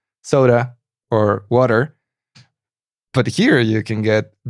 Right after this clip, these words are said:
beer, wine. Like, you can go watch the latest, most dramatic movie, and there's gonna be, like, a couple of people with the proper wine glasses, no? Like, stem and everything, just, like,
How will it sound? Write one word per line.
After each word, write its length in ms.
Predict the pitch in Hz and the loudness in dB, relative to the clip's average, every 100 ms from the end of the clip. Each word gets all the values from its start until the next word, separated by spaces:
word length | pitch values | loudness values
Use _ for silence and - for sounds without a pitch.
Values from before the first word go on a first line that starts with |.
| 123 | -8
beer, 520 | 113 127 151 156 165 | -4 0 0 0 -2
wine. 520 | 113 113 117 151 160 | -6 -2 0 0 0
Like, 140 | 120 117 | 0 0
you 80 | |
can 280 | 147 214 208 | 0 0 0
go 200 | 147 156 | 2 2
watch 260 | 147 139 147 | 2 0 0
the 140 | 123 | -2
latest, 520 | 117 120 135 131 127 123 | 2 2 2 2 0 0
most 320 | 127 131 123 | 0 0 0
dramatic 520 | 127 117 120 123 120 | -2 0 0 -2 -2
movie, 360 | 120 143 143 120 | 0 2 2 2
and 160 | 117 | 2
there's 140 | 123 123 | 2 0
gonna 180 | 123 120 | 0 0
be, 120 | 120 | 0
like, 340 | 113 110 107 | 0 -2 -2
a 60 | 120 | -6
couple 280 | 123 123 120 | -4 -2 -2
of 80 | 101 | -2
people 320 | 127 120 113 | -2 -2 -2
with 160 | 113 | -2
the 100 | 113 | -2
proper 380 | 113 - 190 226 | -4 -4 0 2
wine 340 | 165 143 196 165 | 2 2 2 0
glasses, 480 | 113 98 - 113 | -2 -6 -6 -8
no? 160 | 123 160 | -4 -2
Like, 320 | 165 110 - _ _ _ _ | 0 -2 -4 _ _ _ _
stem 420 | - 139 156 160 | -4 0 0 0
and 120 | 143 | 2
everything, 400 | 156 156 156 147 | 2 2 2 2
just, 160 | 147 139 | 0 0
like, 360 | 131 123 127 | 2 0 -2